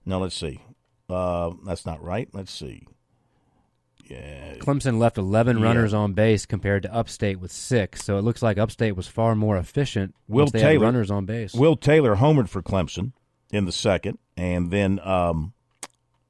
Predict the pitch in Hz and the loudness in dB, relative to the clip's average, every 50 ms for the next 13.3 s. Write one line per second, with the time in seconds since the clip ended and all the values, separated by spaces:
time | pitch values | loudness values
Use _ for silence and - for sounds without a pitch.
0 | _ _ _ _ 82 85 95 113 131 131 113 76 82 85 98 123 139 127 113 - | _ _ _ _ -6 0 2 4 4 4 2 -2 -4 2 4 6 6 6 4 2
1 | - 98 - - 127 110 95 - 147 170 143 95 87 92 92 87 87 78 73 82 | -4 -12 -6 -4 -2 -2 -2 -2 -2 -2 -2 -2 -2 -2 -2 -2 -4 -6 -6 -6
2 | 117 101 92 - - - - _ _ _ - 107 120 143 151 139 117 90 - - | -4 -4 -4 -6 -10 -18 -20 _ _ _ -2 2 4 4 6 4 4 0 2 2
3 | 170 180 156 127 95 82 - 78 80 123 - - _ _ _ _ _ _ _ _ | 4 4 6 4 4 2 0 -4 -6 -8 -8 -12 _ _ _ _ _ _ _ _
4 | _ - - 98 101 104 110 156 170 160 156 156 - 127 139 135 113 110 - - | _ -8 -2 0 0 4 4 4 6 6 4 4 4 4 4 4 4 2 0 2
5 | - 190 175 135 117 123 - - _ - 127 143 - - - 151 135 - - - | 2 4 6 6 4 4 2 -2 _ 0 0 0 0 0 2 2 2 2 0 2
6 | 131 127 120 120 107 117 117 113 120 - - - _ _ _ _ _ _ _ _ | 4 4 4 4 4 4 4 4 2 -2 -8 -20 _ _ _ _ _ _ _ _
7 | _ _ _ _ _ _ _ _ _ _ _ _ _ - 104 120 127 120 - - | _ _ _ _ _ _ _ _ _ _ _ _ _ -2 2 4 4 4 4 2
8 | - - 107 101 80 - - - 180 185 165 135 135 135 127 101 92 90 120 135 | 0 2 2 2 2 -2 -2 0 0 0 2 2 4 4 4 4 4 2 2 0
9 | - - - - _ _ _ _ _ _ _ _ _ _ - 85 95 95 - - | -4 -12 -18 -20 _ _ _ _ _ _ _ _ _ _ -2 -2 0 0 -2 -2
10 | - 110 95 98 139 190 202 - - 113 95 90 87 107 - - - - 107 113 | -2 -2 0 4 4 4 4 2 2 2 2 2 2 0 -2 -6 -8 -4 -4 -4
11 | 101 85 80 123 147 170 135 104 98 90 - - 87 - _ _ _ - - - | -2 0 2 4 4 4 4 2 -2 -2 -4 -8 -10 -12 _ _ _ -16 -14 -10
12 | - - 175 170 156 - - 120 127 117 101 104 101 104 117 113 92 80 85 107 | -4 0 0 0 0 2 2 2 2 2 2 0 0 2 4 4 4 2 0 -2
13 | 135 139 - - - | -4 -6 -10 -14 -16